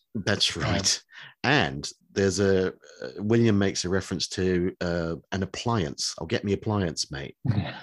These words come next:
Speaker 1: which, um, Milligan in later years, um, would regularly reference appliances,
Speaker 2: <laughs>
Speaker 1: um, uh, and, and all the connotations that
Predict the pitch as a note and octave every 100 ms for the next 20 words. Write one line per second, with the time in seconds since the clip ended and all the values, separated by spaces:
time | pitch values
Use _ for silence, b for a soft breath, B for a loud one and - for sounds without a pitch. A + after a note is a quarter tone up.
0 | - F2+ F#2+ - - - - _ _ -
1 | F2 F2 F2 E2+ - _ _ G2+ G#2 G#2
2 | F#2 F#2 F2 - - F2+ F2 F2 F2 -
3 | _ _ - F#2+ F2+ E2+ F#2 F#2 D#2+ -
4 | - - D2 E2 D#2+ E2 D#2+ E2 - -
5 | G2+ F#2 D#2+ E2+ F#2 G2 F2 E2+ D#2+ D#2
6 | D2+ D#2 - D2 - - - _ _ _
7 | - - E2+ D#2+ C2+ - - - - _
8 | _ _ b b - - B2+ - D3+ D#2+
9 | D#2 D#2 D2+ D2+ D#2 - _ _ C2 C2+
10 | B1+ A1+ A#1 D2+ D#2 G#1 D#2+ E2+ - E2
11 | E2+ D#2+ E2+ F2+ D#2 - E2 - - -
12 | E2